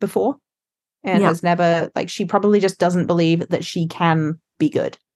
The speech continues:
Speaker 1: She thinks it's a ridiculous notion. She thinks that she is not the right person for that. How could she possibly be that way? There's, like, a level of determinism to it in that, well,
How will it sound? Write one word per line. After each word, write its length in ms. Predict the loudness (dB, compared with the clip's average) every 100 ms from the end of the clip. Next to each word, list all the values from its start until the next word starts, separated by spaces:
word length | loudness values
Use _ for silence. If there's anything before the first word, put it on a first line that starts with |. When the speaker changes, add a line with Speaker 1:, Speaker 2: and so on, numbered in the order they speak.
| _ -8
Speaker 1:
She 140 | -4
thinks 220 | -2 -2
it's 100 | -2
a 40 | 0
ridiculous 580 | 0 0 -2 0 0 0
notion. 640 | 0 0 2 2 2 0
She 160 | -2 -4
thinks 300 | -2 -6 -4
that 240 | -2 -2
she 220 | -4 -2
is 120 | 0 2
not 240 | 0 -2
the 100 | -4
right 160 | -4 -2
person 360 | -2 -2 -2
for 120 | -4 2
that. 240 | 2 2
How 140 | 0
could 220 | -2 -4 -6
she 120 | -6
possibly 480 | -2 -2 0 0 0
be 160 | 0
that 120 | 0
way? 100 | 0
There's, 160 | -2 0
like, 100 | 0
a 140 | -2 -4 -10 0
level 340 | 2 4 4
of 200 | 2 0
determinism 600 | -4 -2 -2 0 -2 -2 -2
to 160 | 0
it 160 | 0 -2
in 160 | -6 -4
that, 260 | -2 0
well, 380 | 0 2 2 -2